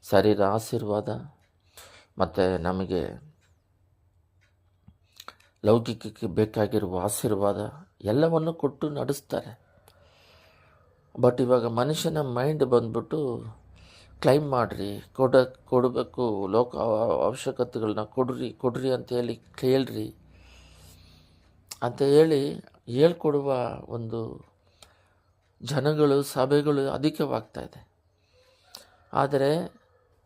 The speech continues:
ಅದು ನಾವೊಂದು ಹೋಟೆಲಿಗೆ ಹೋದಾಗ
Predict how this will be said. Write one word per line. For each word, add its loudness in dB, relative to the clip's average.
ಅದು -2
ನಾವೊಂದು -4
ಹೋಟೆಲಿಗೆ 2
ಹೋದಾಗ -4